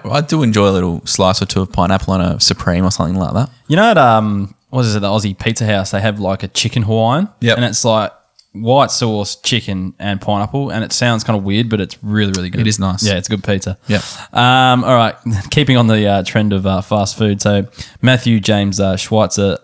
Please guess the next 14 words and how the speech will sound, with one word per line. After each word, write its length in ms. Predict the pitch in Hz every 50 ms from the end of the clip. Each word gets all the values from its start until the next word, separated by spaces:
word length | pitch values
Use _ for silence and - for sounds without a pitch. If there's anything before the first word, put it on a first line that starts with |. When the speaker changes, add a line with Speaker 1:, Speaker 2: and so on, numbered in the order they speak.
| -
Speaker 2:
he 160 | 107 110 107 104
asks, 480 | 101 101 98 95 - - - - -
uh, 240 | 101 98 95 95 92 - -
"K 120 | - 117
F 140 | 120 117 117
C 200 | - - 117 127
or 120 | 120 113 113
Macca's?" 500 | 123 120 127 131 - 98 92 - - -
Speaker 1:
Uh, 200 | - 87 90 92
simple 340 | 95 - - 123 117 - 85
one, 180 | 85 92 95 95
K 140 | - - 101
F 140 | 95 98
C. 240 | - - - - 104